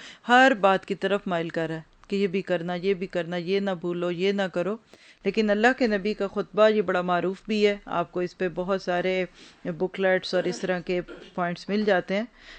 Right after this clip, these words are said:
تو کچھ اس کی چیدہ چیدہ باتیں۔ لوگو میری بات سنو، مجھے نہیں معلوم، غالباً میں تم سے اپنے اس سال کے بعد اس مقام پر کبھی نہ مل سکوں گا۔ یہ بات کیوں کہی؟ غیب جانتے تھے اس لیے؟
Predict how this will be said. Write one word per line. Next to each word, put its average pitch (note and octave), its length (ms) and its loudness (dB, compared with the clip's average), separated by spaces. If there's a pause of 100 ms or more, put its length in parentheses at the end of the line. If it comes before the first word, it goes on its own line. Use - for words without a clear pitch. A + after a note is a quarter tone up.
تو - 140 -12
کچھ C#4+ 240 0
اس A#3+ 100 -4
کی A#3 140 -2
چیدہ G#3 360 2
چیدہ G3 320 2
باتیں۔ F3+ 300 0 (1400)
لوگو A#3 360 10
میری A#3 280 2
بات F#3+ 300 4
سنو، E3+ 360 -4 (520)
مجھے G#3+ 300 4
نہیں G#3+ 280 2
معلوم، F3 480 0 (960)
غالباً B3 480 8
میں C4 200 4
تم A#3+ 160 2
سے A#3 180 2
اپنے A3 340 2
اس G#3 120 -2
سال G#3 300 4
کے G#3 160 0
بعد G3 240 2
اس G3 200 -4
مقام F3+ 380 -2
پر G3 220 -4
کبھی F#3+ 400 -2
نہ F#3+ 160 -4
مل F3 240 -4
سکوں D#3+ 480 -8
گا۔ D#3 120 -8 (1400)
یہ A3+ 160 -4
بات G#3+ 240 2
کیوں F#3+ 220 -6
کہی؟ E3 240 -6
غیب F3+ 240 0
جانتے G#3+ 320 0
تھے G#3 160 -6
اس - 160 -8
لیے؟ B3+ 160 -4